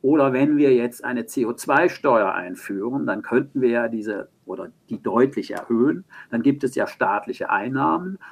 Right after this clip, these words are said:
und diese Einnahmen könnte man ja auch nutzen, um die Bürger an anderer Stelle zu entlasten.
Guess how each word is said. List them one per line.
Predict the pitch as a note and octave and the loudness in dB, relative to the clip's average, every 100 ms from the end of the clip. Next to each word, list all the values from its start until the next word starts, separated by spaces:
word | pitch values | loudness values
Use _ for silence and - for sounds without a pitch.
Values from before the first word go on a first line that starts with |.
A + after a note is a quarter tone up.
| - | -14
und | G2+ | -6
diese | B2+ A#2+ | -2 2
Einnahmen | A#2+ B2 D#3 D3 C3+ C3+ A#2+ | 4 4 6 6 4 2 0
könnte | A#2+ B2 | 0 0
man | A2+ G#2 | -2 -2
ja | G2+ | -2
auch | F2 - | -4 0
nutzen, | A2+ C#3+ - F#2 F#2 - _ - | 2 2 -2 -6 -6 -8 _ -4
um | C3 | -2
die | A2 | -2
Bürger | - C3 C#3+ C#3 A2+ | 2 4 6 6 4
an | G2+ | 0
anderer | C3 D3+ C#3 A#2+ | 0 2 2 0
Stelle | - G#2+ G#2 | 0 -2 -2
zu | - | -8
entlasten. | F#2+ - F#2 A2 - - E3+ | -12 -8 -4 -4 -4 -10 -10